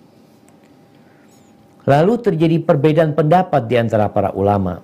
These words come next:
Apakah orang itu harus baligh dan harus berakal? Ini kan kewajiban berkaitan dengan harta. Umpamanya ada anak yatim,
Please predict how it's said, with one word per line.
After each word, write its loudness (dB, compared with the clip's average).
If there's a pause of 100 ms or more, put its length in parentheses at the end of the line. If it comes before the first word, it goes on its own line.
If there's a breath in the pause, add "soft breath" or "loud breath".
(160)
Apakah -2 (240)
orang 0
itu -4
harus 0
baligh 0 (1800)
dan 2
harus -2
berakal? -10 (2000)
Ini 0
kan -2
kewajiban 0
berkaitan -2
dengan 0
harta. -8 (720 loud breath)
Umpamanya -2 (160)
ada -2
anak -4
yatim, -2